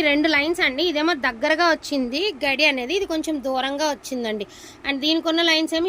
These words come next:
ఇలా వచ్చినాయి కదా, దీనికేమో చాప ముళ్ళు డిజైన్లా వచ్చింది. అంటే చిన్న లైన్సా పెద్ద లైన్స్ అనేది మీరు క్లారిటీ ఇచ్చుకోండి. Each one సారీ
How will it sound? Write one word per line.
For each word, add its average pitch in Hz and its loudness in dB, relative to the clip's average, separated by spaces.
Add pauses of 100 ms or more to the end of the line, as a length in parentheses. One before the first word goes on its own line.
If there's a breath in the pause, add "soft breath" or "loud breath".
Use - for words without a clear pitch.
ఇలా 277 0
వచ్చినాయి 262 -6
కదా, 262 -2
దీనికేమో 302 0 (100)
చాప 277 4
ముళ్ళు 294 -2
డిజైన్లా 262 -4
వచ్చింది. 202 -8 (420 loud breath)
అంటే - 0 (120)
చిన్న 311 2
లైన్సా 339 2 (100)
పెద్ద 269 -2
లైన్స్ 311 -2
అనేది 285 -4
మీరు 359 -4
క్లారిటీ 269 2
ఇచ్చుకోండి. 269 -10 (180)
Each 277 -14
one 311 -10
సారీ 285 -4